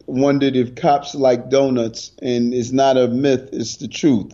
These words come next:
I would eat any kind of donut, doesn't matter if it was jelly, glaze, it didn't matter.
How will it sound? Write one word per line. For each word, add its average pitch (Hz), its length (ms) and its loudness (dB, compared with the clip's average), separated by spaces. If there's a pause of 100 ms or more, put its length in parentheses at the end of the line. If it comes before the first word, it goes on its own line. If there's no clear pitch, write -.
I 127 120 4
would 127 160 4
eat 131 180 0
any 139 180 0
kind 139 280 0
of 117 100 -6
donut, 131 460 -2
doesn't 127 260 -2
matter 127 260 4
if 117 60 -4
it 117 60 -10
was 110 180 -6
jelly, 131 480 2
glaze, 131 680 2
it 123 100 -6
didn't 123 240 2
matter. 120 460 0